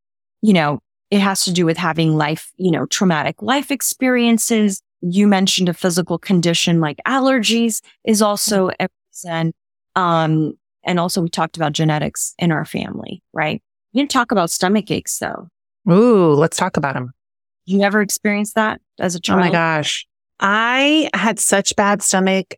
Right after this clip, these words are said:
Speaker 2: problems that they thought I had I B S. And I think I had my first colonoscopy when I was, like, thirteen, because they couldn't figure out what was going on with me because, you know, T M I, but, like, everything I ate went right through me. And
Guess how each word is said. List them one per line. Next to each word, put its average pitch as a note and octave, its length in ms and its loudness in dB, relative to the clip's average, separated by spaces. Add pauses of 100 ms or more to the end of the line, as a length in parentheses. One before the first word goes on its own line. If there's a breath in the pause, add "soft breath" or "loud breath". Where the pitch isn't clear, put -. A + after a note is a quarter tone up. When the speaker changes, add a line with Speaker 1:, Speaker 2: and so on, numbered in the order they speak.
(140)
Speaker 2:
problems F3+ 540 0
that E3 140 -2
they D#3+ 120 2
thought E3+ 260 -2
I G#3+ 80 2
had G#3 200 2
I F#3+ 160 0
B F#3+ 160 2
S. E3 420 0
And E3 200 0
I D#3+ 120 -2
think G3 240 -2
I B3 60 2
had A#3 160 2
my G3+ 140 2
first F3 300 -2
colonoscopy F3 720 0
when G#3+ 100 2
I E3 100 4
was, E3 200 0
like, D#3 220 0
thirteen, D3+ 800 -2 (240)
because F3+ 320 0
they F3 100 2
couldn't F3+ 380 0
figure F#3+ 340 2
out D#3 180 0
what E3+ 140 2
was D#3+ 140 0
going D#3 240 2
on A3 180 4
with C#4 160 2
me E3 180 2
because, D#3 880 2 (600)
you F3+ 120 2
know, D#3 320 -2
T - 160 0
M E3+ 160 2
I, E3 320 2
but, - 140 -2
like, - 180 -2
everything F3+ 340 2
I E3+ 120 2
ate F3 180 0
went F3+ 160 -2
right - 220 0
through G3 180 2
me. E3+ 300 2
And E3 520 2